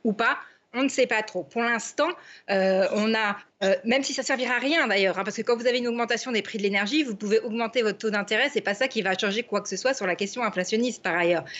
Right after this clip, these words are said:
Mais on peut, c'est quelque chose, en tout cas, qu'il faut avoir en tête. On peut pas être totalement irresponsable par rapport à ça et dire qu'il va rien se passer du côté de la politique monétaire. On sait qu'à un moment, on aura probablement une normalisation de la politique monétaire. Quelles vont en être les conséquences ?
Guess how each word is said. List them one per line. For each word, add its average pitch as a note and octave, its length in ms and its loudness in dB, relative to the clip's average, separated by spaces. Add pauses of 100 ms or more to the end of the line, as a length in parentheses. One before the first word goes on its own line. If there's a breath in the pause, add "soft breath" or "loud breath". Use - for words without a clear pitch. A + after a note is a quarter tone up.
(180 loud breath)
Mais D4+ 280 4
on B3 120 0
peut, D#4+ 300 -2 (140 loud breath)
c'est A3+ 100 -4
quelque A3+ 160 -2
chose, F#4+ 300 0 (420)
en E4+ 140 2
tout - 160 -2
cas, D4+ 160 -2
qu'il C4 160 -8
faut C#4 340 0
avoir A#3 540 0
en G#3 120 -2
tête. A#3+ 400 -4 (320)
On A3 60 -10
peut B3+ 140 0
pas D4+ 140 2
être C#4 200 -2
totalement D4 540 0
irresponsable A#3+ 640 -4
par G#3+ 100 0
rapport G#3 240 0
à F#3+ 100 0
ça C4+ 240 0
et A3 120 0
dire A3+ 280 -2
qu'il G3 140 -10
va G3+ 80 0
rien A#3+ 320 0
se - 140 -10
passer A3 400 -2 (220 loud breath)
du F#3+ 100 -6
côté G#3 220 0
de C4 40 2
la F#3+ 80 0
politique F#3+ 640 -4
monétaire. G3+ 560 0
On G#3 80 -4
sait D4 200 -4
qu'à A#3+ 140 -2
un F#3+ 60 2
moment, G#3+ 340 0
on G#3+ 60 -2
aura E3+ 160 -4
probablement A3+ 380 2
une G3+ 140 2
normalisation G#3+ 580 0
de A#3 60 0
la G#3+ 40 0
politique G3 380 0
monétaire. F#3+ 400 2 (500 loud breath)
Quelles C4 220 0
vont B3 100 -2
en A#3+ 80 0
être A3 160 0
les G#3 100 0
conséquences ? G3+ 680 -4